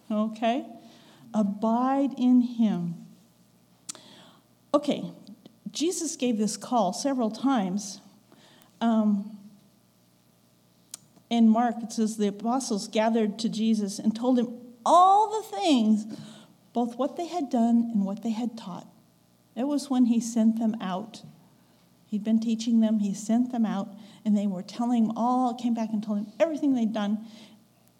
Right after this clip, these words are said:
And he said to them, "Come aside, come aside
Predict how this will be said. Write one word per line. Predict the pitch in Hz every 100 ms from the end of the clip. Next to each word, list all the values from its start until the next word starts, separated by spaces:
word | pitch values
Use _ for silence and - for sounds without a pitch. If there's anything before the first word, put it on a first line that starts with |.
| -
And | 254 254 254
he | 262 262
said | - 269 240
to | 254
them, | 233 226 226 233 - - - - - _ _ _ _ _ _ _ _ _ _ _ _ _ _ _ _ _ -
"Come | - 285 330 359 -
aside, | 254 247 269 233 190 190 180 - -
come | 311 233 175 - - - - - - _ _ _ _ _ _ _ _ _ _ _ _ _ _ _ _ -
aside | 226 - 214 180 - -